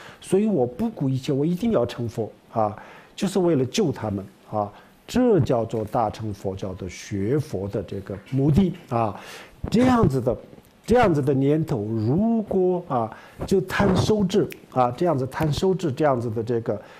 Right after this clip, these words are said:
这么短短的这个时间当中啊，就是冒出了一个这样子念头的话，那这个念头的功德啊，功德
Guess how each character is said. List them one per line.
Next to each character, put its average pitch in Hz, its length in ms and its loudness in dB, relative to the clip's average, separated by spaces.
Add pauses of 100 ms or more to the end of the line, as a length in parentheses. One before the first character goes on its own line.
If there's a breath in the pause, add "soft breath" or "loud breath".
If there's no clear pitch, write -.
(300 loud breath)
这 254 360 4
么 202 120 6
短 143 380 2
短 131 220 2
的 117 100 0
这 117 200 -2
个 113 120 -4
时 - 260 -2
间 127 240 2
当 110 200 -2
中 104 200 -4
啊， 92 140 -8
就 - 100 -12
是 110 220 -8 (160)
冒 180 440 2
出 139 260 -2
了 123 80 0
一 113 160 -2
个 117 140 -4
这 131 160 -4
样 117 180 0
子 117 100 -4
念 123 400 0
头 113 220 -2
的 113 120 -2
话， 101 240 -4 (380 loud breath)
那 117 220 -2 (140)
这 240 380 4
个 135 160 0
念 123 300 0
头 131 200 -2
的 113 120 -4 (140)
功 175 340 2
德 147 220 0 (320)
啊， 107 360 -2
功 143 280 0
德 123 180 -2